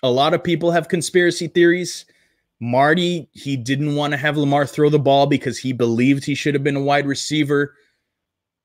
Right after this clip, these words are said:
I'm not gonna say it's not true. I, I'm gonna s-, I'm not gonna say it's not possible that he's correct or incorrect. But I mean,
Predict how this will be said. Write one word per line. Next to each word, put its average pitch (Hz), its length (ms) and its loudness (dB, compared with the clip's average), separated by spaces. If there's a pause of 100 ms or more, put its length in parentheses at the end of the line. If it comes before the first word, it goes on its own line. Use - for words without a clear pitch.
(580)
I'm 127 180 -2
not 175 160 -2
gonna 190 180 2
say 196 180 2
it's 190 180 2
not 190 220 2
true. 139 420 2 (240)
I, 131 300 -4 (420)
I'm 117 120 -6
gonna 151 140 -4
s-, - 200 -6
I'm 143 160 -2
not 165 160 0
gonna 180 180 2
say 160 240 2
it's 147 160 -2
not 151 220 -4
possible 131 460 0
that 117 260 2
he's - 260 -6
correct 139 420 0
or 113 220 -4 (140)
incorrect. 123 680 -2 (1600)
But 123 200 0
I 120 100 0
mean, 113 480 -2